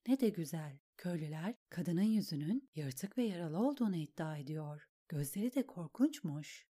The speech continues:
Haydutlara o kadının liderlik ettiği söyleniyor. "Liderlik etmek?" Jamie buna inanmakta zorlandı. "Beric Dondarrion ve Kırmızı Rahip?" "Görülmediler." Lady Maria'nın sesi çok emin çıkmıştı.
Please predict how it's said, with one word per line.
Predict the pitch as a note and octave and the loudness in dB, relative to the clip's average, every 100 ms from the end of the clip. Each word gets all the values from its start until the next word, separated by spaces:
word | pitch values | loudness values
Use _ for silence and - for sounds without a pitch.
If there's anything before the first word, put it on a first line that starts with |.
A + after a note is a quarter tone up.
| _ _ | _ _
Haydutlara | - E3+ D#3+ - D#3+ C#3+ G#3 - - | -8 -8 -8 -8 -8 -6 -6 -8 -6
o | G3 | -4
kadının | - E4+ D4+ G#3+ | -2 6 8 8
liderlik | F3+ E3+ E3 D#3+ - | 4 -2 -2 -4 -6
ettiği | D#3+ - D3+ | -8 -6 -8
söyleniyor. | - E3+ D3+ D3 D3 D3 D3+ - _ _ _ _ _ | -6 -4 -4 -4 -4 -6 -10 -16 _ _ _ _ _
"Liderlik | E3 E3 E3 D#3 D#3 | -2 2 2 2 0
etmek?" | D#3+ - F#3 G3 - _ _ _ _ | -4 -2 -2 -2 -6 _ _ _ _
Jamie | - G3+ F#3 D3+ | 2 2 2 0
buna | D#3 | 4
inanmakta | B3 D4 C4 A#3+ A3+ A3+ G#3 | 8 10 10 6 4 2 2
zorlandı. | F3+ E3+ E3 D#3 D3 C#3+ - _ _ _ | 4 4 2 0 -2 -6 -14 _ _ _
"Beric | F3+ F#3+ F3+ - | 4 4 2 0
Dondarrion | E3 D#3 F3 G3+ F3+ D#3+ | 2 4 6 6 6 0
ve | D3+ | -2
Kırmızı | - D#3+ D#3 C#3+ | -2 -2 0 0
Rahip?" | D3+ C#3+ C#3+ F#3 - _ _ _ _ _ | 0 -2 -2 -4 -6 _ _ _ _ _
"Görülmediler." | D#3 C#3 G3+ A3+ F3 D3 C#3+ C#3+ C#3+ - _ _ _ - | -6 2 4 4 2 0 -4 -8 -12 -20 _ _ _ 2
Lady | C4 D4+ C4+ | 4 6 6
Maria'nın | G3+ F3 A#3 C4 G3 | 4 6 6 6 4
sesi | - D3+ - A3+ | 0 -4 -4 -2
çok | D4+ D4+ | 0 4
emin | D#4+ C#4 | 8 8
çıkmıştı. | - G3+ E3+ D#3+ - D#3 C#3+ | 6 -2 -4 -4 -2 -4 -4